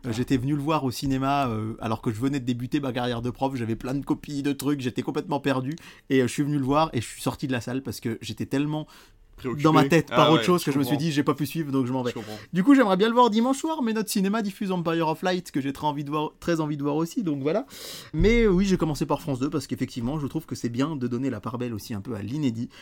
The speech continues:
Speaker 1: parce que point de vue T F un, on est loin de l'inédit, puisque ce sera le film Radin, avec Danny
Speaker 2: Oh.
Speaker 1: Boone. Encore une fois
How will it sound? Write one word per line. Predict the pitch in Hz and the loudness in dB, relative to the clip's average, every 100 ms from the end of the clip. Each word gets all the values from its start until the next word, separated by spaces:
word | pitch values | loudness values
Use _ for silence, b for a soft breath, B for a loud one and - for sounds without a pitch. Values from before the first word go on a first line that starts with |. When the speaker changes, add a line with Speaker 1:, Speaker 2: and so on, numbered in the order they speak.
| B | B
Speaker 1:
parce | 127 | -8
que | 117 | -6
point | 110 - 170 | -4 -2 -2
de | 139 | -2
vue | 123 | -4
T | 120 101 | -4 -4
F | 123 | -4
un, | |
on | 143 110 | -4 -4
est | 104 | -6
loin | 110 147 151 | -4 -2 0
de | |
l'inédit, | 117 101 95 110 | -2 -4 -6 -8
puisque | 107 - | -12 -12
ce | - | -12
sera | 95 127 | -8 -6
le | 117 | -6
film | 101 135 131 123 b - | -4 -2 -2 -4 b -6
Radin, | 104 151 123 113 - b b b | 2 2 2 -4 -8 b b b
avec | 113 135 139 | 0 0 2
Danny | 131 131 120 117 | 2 2 2 0
Speaker 2:
Oh. | |
Speaker 1:
Boone. | 113 117 131 _ _ | -2 -2 -4 _ _
Encore | 147 165 190 165 | 0 0 0 0
une | 151 120 | 0 -4
fois | 101 92 147 | -6 -8 -8